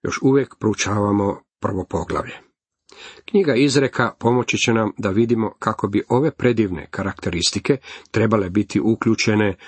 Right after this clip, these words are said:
u naše živote. U nastavku tema glasi izazov. U petom retku čitamo: „Kad mudar čuje da umnoži znanje, a razuman steče mudrije misli.”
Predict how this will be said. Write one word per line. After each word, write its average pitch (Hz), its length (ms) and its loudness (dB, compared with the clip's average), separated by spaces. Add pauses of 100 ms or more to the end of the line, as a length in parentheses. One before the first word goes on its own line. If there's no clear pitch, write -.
(160)
u 107 100 0
naše 95 280 -2
živote. 92 520 -8 (440)
U 92 60 -6
nastavku 127 680 0 (760)
tema 107 280 2
glasi 104 520 0
izazov. 92 440 -2 (520)
U - 80 -8
petom 95 440 -2
retku 110 340 0
čitamo: 82 460 -4 (360)
„Kad 98 220 -4
mudar 170 380 2
čuje 117 480 0 (300)
da 110 120 0
umnoži 135 480 2
znanje, 117 560 0 (220)
a 95 140 -2
razuman 120 520 0
steče - 480 0 (100)
mudrije 101 420 0
misli.” 92 420 -4